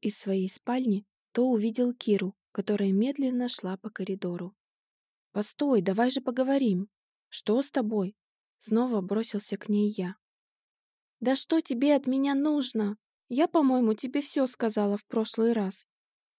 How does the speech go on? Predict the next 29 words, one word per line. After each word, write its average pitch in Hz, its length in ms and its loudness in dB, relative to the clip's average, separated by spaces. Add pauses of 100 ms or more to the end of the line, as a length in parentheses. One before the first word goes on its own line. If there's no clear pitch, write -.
(140)
Ее 202 360 4
голос 233 380 2
был 220 200 2
будто 214 340 -2
не 240 280 2
ее 240 160 2
совсем. 190 600 -4 (800)
«Что - 260 -4
случилось? 269 840 0 (380)
Тебя 233 320 0
будто 269 320 -2
подменили. 226 720 2 (380)
Нам 254 240 2
же 254 100 2
было 233 240 2
хорошо 262 400 -2
вместе. 220 640 0 (540)
Или 226 180 4
я 247 160 4
не 294 140 0
прав?» 185 340 -2 (1040)
Я 214 200 0
пытался 247 460 -2
хоть 214 220 -4
как-то 247 340 -2
вывести 214 460 -2
ее 208 220 0
на 202 100 2
разговор. 208 580 -4